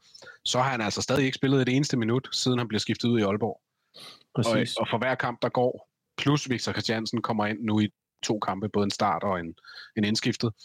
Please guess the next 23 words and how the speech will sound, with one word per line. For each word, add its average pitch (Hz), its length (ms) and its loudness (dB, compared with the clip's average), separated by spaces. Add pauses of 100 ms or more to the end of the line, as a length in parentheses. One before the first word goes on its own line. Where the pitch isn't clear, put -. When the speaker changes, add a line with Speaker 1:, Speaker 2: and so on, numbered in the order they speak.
(260)
Speaker 1:
Så, - 240 -6
så - 180 -4
jeg - 80 -6
tænker, 90 240 -2
Oviedo, 92 400 0
han 101 180 -2
er, 98 180 -2 (340)
hvor 113 100 2
besynderligt 151 580 0
det 127 120 0
så 123 100 2
end 123 160 2
er, 123 140 0 (120)
<laughs> - 120 -2
så 127 220 -2
virker 131 240 2
det 123 80 -2
som 113 100 -2
om, 117 100 0
at 110 60 -2
han 107 100 -2
er 107 40 -4
færdig. 95 300 -4